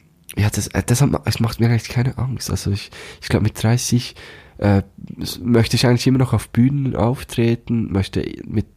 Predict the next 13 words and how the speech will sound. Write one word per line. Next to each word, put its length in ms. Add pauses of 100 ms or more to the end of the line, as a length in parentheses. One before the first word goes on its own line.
mit 460
und 420
von 300
der 120
Musik 540
leben 640 (880)
oder 180
von 180
der 120
Kunst 420
leben. 560 (960)
Und, 300
äh, 320